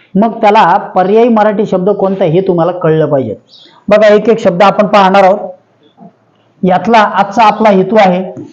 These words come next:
इंग्रजी शब्दांना पर्यायी मराठी शब्द माहीत असणे. बॅट या शब्दाला शब्द माहिती आहे का तुम्हाला? बॅटला मराठीतून काय म्हणतात? बॅट या शब्दाला,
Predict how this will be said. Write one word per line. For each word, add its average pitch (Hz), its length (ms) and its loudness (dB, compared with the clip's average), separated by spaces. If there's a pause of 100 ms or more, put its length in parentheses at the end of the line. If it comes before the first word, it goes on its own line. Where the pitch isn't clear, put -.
इंग्रजी 233 400 2
शब्दांना 208 460 2
पर्यायी 208 460 2
मराठी 185 400 0
शब्द 165 240 -2
माहीत 170 360 -2
असणे. 151 320 -2 (560)
बॅट 226 280 2
या 269 180 4
शब्दाला 233 360 0
शब्द 226 200 -2
माहिती 220 260 0
आहे 196 80 0
का 190 60 -6
तुम्हाला? 180 300 2 (500)
बॅटला 214 440 2 (380)
मराठीतून 180 680 -2
काय 180 160 2
म्हणतात? 143 380 -2 (1000)
बॅट 175 240 2
या 185 180 2
शब्दाला, 151 420 -2